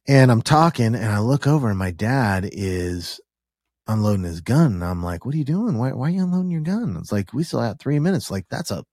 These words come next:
major faux pas, right? You don't, you don't unload your gun. <laughs> And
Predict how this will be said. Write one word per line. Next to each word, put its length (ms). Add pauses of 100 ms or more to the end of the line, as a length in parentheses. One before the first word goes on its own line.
(140)
major 680
faux 240
pas, 260
right? 260
You 100
don't, 220 (1400)
you 80
don't 260
unload 360
your 80
gun. 280 (180)
<laughs> 720 (2500)
And 520